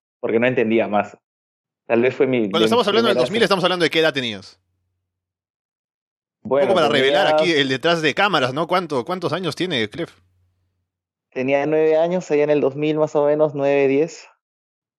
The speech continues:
Speaker 1: Y la, no, tenía ocho,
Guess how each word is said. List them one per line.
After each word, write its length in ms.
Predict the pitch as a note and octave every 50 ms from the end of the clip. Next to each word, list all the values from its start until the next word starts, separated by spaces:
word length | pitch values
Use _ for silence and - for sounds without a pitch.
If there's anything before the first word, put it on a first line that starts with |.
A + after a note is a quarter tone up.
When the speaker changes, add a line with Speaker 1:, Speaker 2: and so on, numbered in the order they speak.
| _ _ _ _ _ _ _ _ _ _ _ _ _ _
Speaker 1:
Y 420 | - A#2+ A#2+ A#2 A#2 A2+ A2 A2+ A2
la, 220 | A2 A2+ A#2+ - - - - _
no, 520 | - B2 C3 C#3 C#3+ G#2+ F2+ E2+ F2 - _ _ _ _ _ - - _ _ _
tenía 280 | - G#2+ G#2+ A2+ A#2 A#2+
ocho, 560 | C3 D3 E3 E3 - - A#2+ A#2 - - -